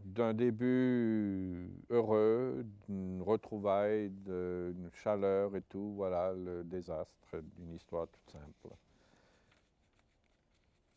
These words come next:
Il va y avoir retrouvailles ensuite entre Ticoc et Marie-Ange, puis il va lui dire ce qu'il pense. Il va essayer de pardonner, mais malheureusement, c'est trop tard. Et c'est bien dommage.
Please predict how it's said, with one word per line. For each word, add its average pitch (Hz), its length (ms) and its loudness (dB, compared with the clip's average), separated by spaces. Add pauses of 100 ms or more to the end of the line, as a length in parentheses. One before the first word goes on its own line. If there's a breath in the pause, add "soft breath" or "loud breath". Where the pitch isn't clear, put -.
(180)
Il 104 140 -6
va 113 140 6
y 123 60 6
avoir 127 280 8
retrouvailles 127 640 4
ensuite 117 420 -6
entre 107 240 -4
Ticoc 107 480 -2
et 107 60 0
Marie-Ange, 101 760 -2
puis 104 180 -4
il 101 60 -4
va 101 140 2
lui 95 260 -4
dire 95 400 -4
ce - 80 -20
qu'il 92 140 -14
pense. 120 440 -6 (200)
Il 98 140 -6
va 98 120 0
essayer 101 460 -4
de 98 160 -8
pardonner, 95 640 -4
mais 92 640 -8
malheureusement, 87 760 -8 (1400 soft breath)
c'est 92 100 -12
trop 92 200 -4
tard. 73 280 -4 (3000)
Et 92 200 -6
c'est 95 160 -8
bien 104 180 -2
dommage. 92 500 -4